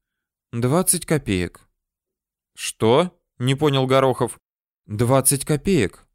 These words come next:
повторяет она, тщательно выговаривая буквы. "Но в Соликамске такой полтора рубля стоит". Она ничего не говорит ему в ответ, просто стоит и ждет. "Может, хотя бы тридцать?"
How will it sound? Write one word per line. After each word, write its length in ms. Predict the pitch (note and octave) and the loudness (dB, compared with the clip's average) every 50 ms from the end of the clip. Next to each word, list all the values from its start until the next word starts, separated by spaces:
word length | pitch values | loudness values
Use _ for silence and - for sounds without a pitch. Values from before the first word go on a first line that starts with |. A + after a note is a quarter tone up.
| _ _ | _ _
повторяет 500 | - C3 - - C3+ B2+ A#2+ A2 G#2 - | -2 -2 0 2 2 4 4 2 2 0
она, 260 | G#2+ G#2 A#2 D3+ F#3 | 0 0 0 0 -2
тщательно 600 | - - - - C#3 C3+ C3 - E3+ F3 F3 F3 E3 | -2 -4 -2 0 0 0 2 0 0 0 0 0 0
выговаривая 640 | D#3 C#3+ C3+ B2 G#2+ G#2 G#2 G#2 G#2 G#2 A2 A2 G#2+ | 0 2 2 2 4 4 2 2 2 2 2 2 0
буквы. 480 | G2 G2+ G2+ F2+ - F#2+ F#2+ F2+ E2+ - _ _ _ _ _ _ _ _ _ _ _ _ _ _ _ _ _ - | 0 -2 -4 -4 -2 -2 -2 -2 -4 -6 _ _ _ _ _ _ _ _ _ _ _ _ _ _ _ _ _ -6
"Но 800 | G#2+ G#2+ A2 A2 A2 A2 G#2+ A2 A2+ A2 G#2+ G#2 G2 F2+ E2 - _ _ _ _ _ _ _ _ _ _ _ | -4 -2 0 0 0 0 0 0 0 0 0 0 -2 -2 -4 -8 _ _ _ _ _ _ _ _ _ _ _
в 100 | _ - | _ -8
Соликамске 760 | - - G2 G2 G2 G#2 - - C#3+ D3 C3+ A#2 G2 - - G2 | -6 -2 -2 0 0 -2 0 0 2 2 2 2 0 -2 -4 -4
такой 380 | - G2+ G2 - - C3 A2+ - | -4 -4 -4 -2 -2 -2 -2 -2
полтора 480 | - G2+ F#2+ - A2 A2 B2 C3+ C3+ | -2 -4 -2 0 0 2 2 2 2
рубля 420 | A2+ A#2 A2+ A#2+ B2 C#3 C#3+ C3 G#2+ | 2 0 0 0 0 2 2 2 2
стоит". 640 | - - - A2 G#2 G2+ F#2 E2+ - - - _ _ _ _ _ _ _ _ _ _ _ _ _ _ _ _ - | 0 0 0 0 0 0 0 -2 -4 -8 -18 _ _ _ _ _ _ _ _ _ _ _ _ _ _ _ _ -6
Она 320 | A2+ A2 A#2 C3 E3+ G#3+ | -4 -2 0 2 2 2
ничего 420 | G#3+ G#3 G3 E3+ - D3+ C#3+ E3 F#3 | 2 2 2 2 0 0 2 2 2
не 140 | F3+ E3 D3 | 2 0 0
говорит 420 | C3+ C3+ C3+ C#3 C#3+ F#3 - - | 2 2 4 4 2 2 -2 -4
ему 240 | F#2+ G2 G2 G2+ F#2+ | -4 -4 -2 0 0
в 80 | F#2 | 2
ответ, 480 | G#2 G2 - G2+ G2+ G#2 G#2 - - - _ _ _ _ _ _ _ _ _ _ | 0 0 0 0 0 0 0 -2 -4 -12 _ _ _ _ _ _ _ _ _ _
просто 380 | - D3+ G3 G#3+ - - E3+ D3+ | 0 2 2 2 2 2 2 0
стоит 400 | - - C3 A#2 A2+ A#2+ A#2 - | 0 2 2 2 2 2 0 0
и 60 | A2+ | -2
ждет. 460 | G2+ F#2 F2 F#2+ G2 G2 - - - _ _ _ _ _ _ _ _ _ _ _ _ _ _ _ _ _ _ _ _ _ _ | -2 -2 -2 -2 -2 -2 -2 -6 -12 _ _ _ _ _ _ _ _ _ _ _ _ _ _ _ _ _ _ _ _ _ _
"Может, 420 | F2+ F#2+ G2+ G#2+ G2+ F#2 G2+ - - | -8 -4 -2 -2 -2 -2 -4 -6 -4
хотя 340 | - G2 F#2+ - - G#2+ G#2 | -4 -4 -4 -2 -2 -2 -2
бы 160 | F#2+ G2+ F#2 | -2 -2 -4
тридцать?" 680 | - - F#2+ G#2 A#2 B2+ - - - - - - - | -4 -2 -2 -2 -2 -2 -2 -4 -6 -6 -8 -14 -20